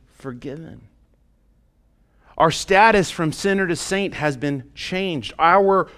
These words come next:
works now, what we do, are a response to the gift of faith that we have been given.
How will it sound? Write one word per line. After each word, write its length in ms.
works 720
now, 280
what 540
we 340
do, 760
are 220
a 120
response 1040
to 140
the 100
gift 640
of 100
faith 640
that 240
we 480
have 480
been 400
given. 260